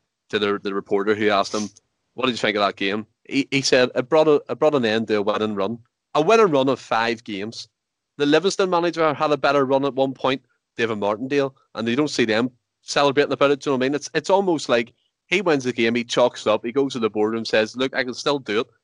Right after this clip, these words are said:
I said that last week, but it applies now, because it's like,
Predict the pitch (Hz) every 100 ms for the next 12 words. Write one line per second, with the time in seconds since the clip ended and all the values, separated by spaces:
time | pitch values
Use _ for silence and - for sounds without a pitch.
0 | _ 127 151 185 135 110 110 - 143 135
1 | 127 117 - 147 151 143 - 104 120 120
2 | 127 113 - _ _ _ _ _ 147 -
3 | 151 147